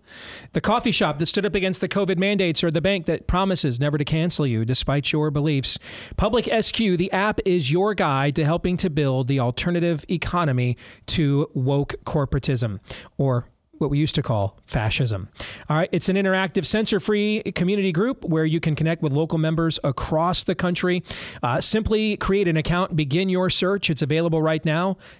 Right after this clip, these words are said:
at least for now. Uh, you can download the app today in the Google Play and the Apple App Store as well.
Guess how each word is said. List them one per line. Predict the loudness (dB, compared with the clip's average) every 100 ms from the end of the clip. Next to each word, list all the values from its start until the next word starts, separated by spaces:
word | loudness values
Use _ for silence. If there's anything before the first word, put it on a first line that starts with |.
| -4
at | 0
least | 0 0 -4
for | -4 0 2
now. | 2 0 -2 -4 -2
Uh, | 0 2 2
you | 2
can | 0 2
download | 2 2 2
the | 2 0
app | 0
today | 0 0 0
in | 0
the | 0
Google | 0 0 -2
Play | 0 0
and | 0 0
the | 0 0
Apple | -2 0 -2
App | -2 -2 0
Store | 0 0 0
as | -2 0
well. | 2 2 0